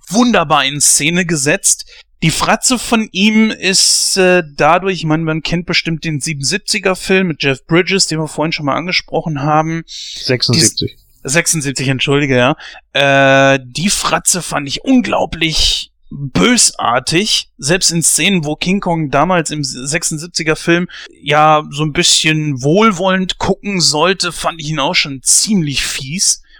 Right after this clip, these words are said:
Speaker 1: Bei diesem hier hatte man so die, die Möglichkeit, das ein bisschen anders zu gestalten. Und vor allen Dingen ist der Film natürlich erfrischend, weil er nicht durch diesen, äh, letzten Film, äh, ich, wer war das? Äh, ich glaube, Jackson hat den neu gemacht nach Herr der Ringe.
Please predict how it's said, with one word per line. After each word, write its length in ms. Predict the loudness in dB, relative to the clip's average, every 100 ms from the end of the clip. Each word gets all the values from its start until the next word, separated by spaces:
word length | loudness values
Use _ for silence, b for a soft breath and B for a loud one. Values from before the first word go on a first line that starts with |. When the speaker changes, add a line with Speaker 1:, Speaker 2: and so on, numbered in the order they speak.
| b
Speaker 1:
Bei 140 | -2 0
diesem 380 | 0 0 0
hier 320 | -2 0 0 0
hatte 220 | -4 -4
man 260 | -2 -2
so 280 | 0 0 0
die, 420 | -2 -8 -16 -16 -10
die 100 | -2
Möglichkeit, 840 | 0 0 -4 -4 2 2 0 -4 b b
das 380 | -8 -2 -2 0
ein 60 |
bisschen 220 | 0 2
anders 320 | 2 2 2 2
zu 80 |
gestalten. 560 | 0 -4 -4 -6 -8 -14 B B
Und 180 | 0 2
vor 160 | 2 2
allen 120 | 0
Dingen 120 | -2
ist 160 | -4 -4
der 80 |
Film 200 | -2 -2
natürlich 400 | 0 -2 -4 -6
erfrischend, 580 | -8 -6 0 0 0 0
weil 180 | 0 2
er 60 | 0
nicht 260 | -2 -4
durch 240 | -6 -6 -6
diesen, 720 | -6 -2 2 2 2 0 2
äh, 200 | 2 2
letzten 580 | 0 -2 -2 -2 -2 -6
Film, 580 | 0 2 2 2 -4
äh, 380 | -2 0 2 0
ich, 160 | -4 -8
wer 160 | -4 0
war 100 | 0
das? 360 | 2 0 -2
Äh, 340 | -2 -4 -2 -4
ich 420 | -6 -20 _ -2
glaube, 200 | -2 0
Jackson 380 | 0 0 -2 0
hat 220 | 0 0
den 480 | 0 0 0 -2 -8
neu 400 | -14 -4 0 2
gemacht 560 | 2 0 0 -2 -6 -4
nach 420 | 2 2 0 -10 -8
Herr 200 | -2 0
der 100 | 2
Ringe. 320 | 0 -2